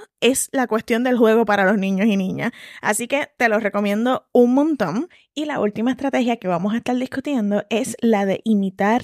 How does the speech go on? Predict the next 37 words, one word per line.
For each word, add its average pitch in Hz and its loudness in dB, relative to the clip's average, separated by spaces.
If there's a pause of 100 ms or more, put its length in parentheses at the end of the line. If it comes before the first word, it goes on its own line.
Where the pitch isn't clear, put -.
la 208 4
conducta. - -6 (220)
Y 285 2
esto 285 -2
tiene 339 -4
que 330 -2
ver 247 2 (240)
con 226 -2
irnos 269 -2
al 226 0
nivel 220 -4
del 220 2
niño 247 2
o 254 4
niña. 202 0 (440)
Y 233 2
esto 277 0
va 311 2
desde 226 0
lo 202 2
más 214 -4
básico 226 0
de 196 0
que 208 -2
si 214 -4
le 196 0
vamos 190 -4
a 262 -2
hablar, 254 0 (300)
bajarnos 220 0 (100)
a 254 2
su 247 0
estatura 254 0 (460)
o 269 4
poder 208 4
entonces 247 -2
desarrollar 240 0